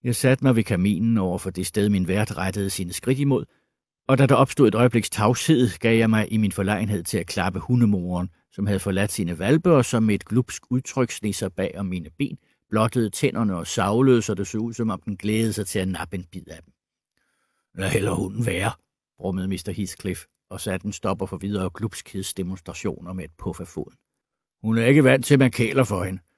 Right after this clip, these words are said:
Hun er ikke nogen skødehund." Så var han med et par skridt henne ved en sidedør og råbte igen, "Joseph!" Joseph mumlede utydeligt ned fra kælderens dyb, men gjorde ikke tegn til at komme op,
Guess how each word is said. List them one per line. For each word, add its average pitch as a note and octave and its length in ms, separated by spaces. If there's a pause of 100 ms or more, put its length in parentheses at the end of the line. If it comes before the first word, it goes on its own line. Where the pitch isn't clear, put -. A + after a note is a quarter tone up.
(180)
Hun A#2 120
er C3 40
ikke D3+ 120
nogen C#3+ 140
skødehund." A#2+ 540 (1300)
Så C#3 180
var D3 140
han D3 260
med B2+ 160
et - 80
par A2 100
skridt B2 280
henne A#2 260
ved G#2+ 60
en E2+ 100
sidedør C3+ 460
og F#2 80
råbte G2+ 280
igen, G2+ 260 (300)
"Joseph!" C3 340 (1700)
Joseph E3 420 (140)
mumlede C3+ 500
utydeligt A#2 500
ned A#2 140
fra A#2 100
kælderens A2+ 480
dyb, D3 280
men B2+ 180
gjorde G#2+ 240
ikke E3+ 140
tegn D#2 220
til - 120
at C2+ 80
komme D2 240
op, F#2+ 180